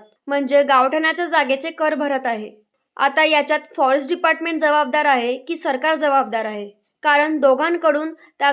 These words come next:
गावांच्या समस्या सोडवण्याचा प्रयत्न केला जात नाहीये. गावकऱ्यांना दोन किलोमीटरच्या अंतरासाठी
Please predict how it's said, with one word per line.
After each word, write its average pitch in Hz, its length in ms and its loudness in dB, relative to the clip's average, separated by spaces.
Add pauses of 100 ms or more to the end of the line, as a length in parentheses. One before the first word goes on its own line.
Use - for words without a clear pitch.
गावांच्या 311 500 2
समस्या 302 540 -2
सोडवण्याचा 285 560 0
प्रयत्न 285 420 -2
केला 285 260 0
जात 269 220 -2
नाहीये. 214 400 -8 (460)
गावकऱ्यांना 339 680 2
दोन 302 320 -2
किलोमीटरच्या 339 680 -2
अंतरासाठी 302 760 -2